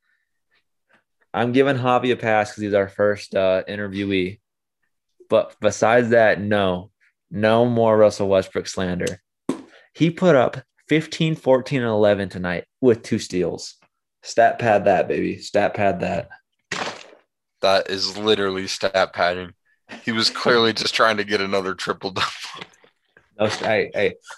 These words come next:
Speaker 1: But there is someone we can allow slander on. Who is that, Shane?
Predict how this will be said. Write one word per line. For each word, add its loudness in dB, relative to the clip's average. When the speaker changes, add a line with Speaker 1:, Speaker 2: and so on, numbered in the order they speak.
Speaker 1:
But -4
there 4
is 2
someone 0
we -2
can -6
allow 2
slander -4
on. -6
Who -2
is 0
that, 2
Shane? -6